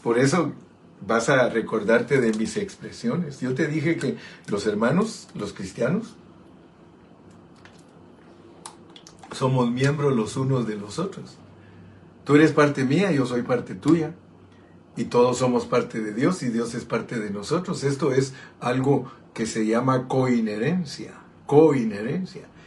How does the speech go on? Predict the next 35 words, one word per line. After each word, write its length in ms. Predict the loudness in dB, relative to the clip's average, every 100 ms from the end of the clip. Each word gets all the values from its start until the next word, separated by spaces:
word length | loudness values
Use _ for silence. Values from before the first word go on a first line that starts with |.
| -16 -10
Estamos 400 | 0 4 4 4
contenidos 680 | 0 0 -2 0 0 0 0
unos 280 | 0 0
en 140 | 0 0
otros. 260 | 0 -2 -8 -16 -20 -20 -4
Pero 180 | 2 6
ese 180 | 8 8
misterio, 520 | 6 6 4 6 2
hermano, 300 | 2 2 2
ese 180 | 2 2
misterio 420 | 0 0 0 0
es 100 | 0
profundo. 600 | 0 2 4 4 2 -4 -14 -20 -20 -20 -20 -20 -4
¿Alguna 320 | 0 4 8
vez 180 | 8 8
te 80 | 4
han 120 | 6
predicado 640 | 6 6 4 6 8 8
o 200 | 6 4
algún 300 | 2 2 2
pastor 360 | 0 2 4 4
que 120 | 2
se 120 | -2
pare 300 | 2 2 2
frente 320 | 2 0 -2
a 60 | -2
ti 100 | 0
y 80 | 0
te 140 | 0
diga, 200 | 2 6
"Hoy 200 | 8 8
voy 180 | 6 6
a 140 | 4
predicar 520 | 4 2 2 4 6 6
acerca 560 | 4 2 2 2 2